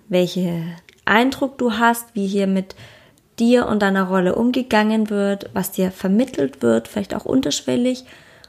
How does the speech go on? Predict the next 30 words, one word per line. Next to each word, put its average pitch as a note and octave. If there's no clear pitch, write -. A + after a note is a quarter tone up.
und C#4
du C#4
vielleicht C4
auch -
das C4+
reine C4+
Spekulation C#4
aus -
deiner G3
Sicht F#3+
ist, -
aber A3
du A3+
möchtest B3
einmal A#3
offenlegen, A#3
wie G#3
du G#3
dich G3
fühlst A#3+
und G#3
auch G#3
dann -
einmal G3
hören, A3
was G#3
die -
anderen F#3+
drüber G3+
denken. F#3+